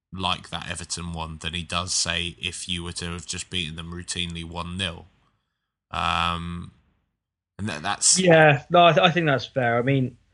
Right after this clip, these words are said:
Speaker 2: I, I'd be amazed if Guardiola didn't have some sort of specific plan for Spurs. Um, and I think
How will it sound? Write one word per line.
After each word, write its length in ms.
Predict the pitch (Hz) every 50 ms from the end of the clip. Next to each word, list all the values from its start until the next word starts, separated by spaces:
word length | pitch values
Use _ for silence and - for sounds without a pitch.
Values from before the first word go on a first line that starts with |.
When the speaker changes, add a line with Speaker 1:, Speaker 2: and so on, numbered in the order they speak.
| _ _ _ _ _ _ _ _ _ _ _ _ _ _ _ _ - -
Speaker 2:
I, 100 | - - - -
I'd 220 | 165 151 135 113 - _ _ -
be 160 | - 147 143
amazed 520 | 135 131 139 143 139 131 123 117 113 - 120
if 240 | 110 104 - - _ _ _ _ _ _ _ _ _ -
Guardiola 520 | 131 123 113 113 101 110 113 107 104 101
didn't 240 | 104 120 110 101 98
have 200 | 104 107 101 -
some 240 | - 117 104 101 98
sort 260 | - - 110 87 65
of 60 | - -
specific 760 | - - - 113 104 - - 123 101 - - 104 - - -
plan 440 | - - 117 110 107 104 98 92 - - _
for 160 | - - -
Spurs. 540 | - - - 107 98 98 95 92 - - - _ -
Um, 420 | 104 107 104 104 104 101 95 101 - - - - - - - _ _ _ _ _ _ _ _ -
and 120 | - 117 123
I 60 | 120
think 320 | 110 135 123 110 104 -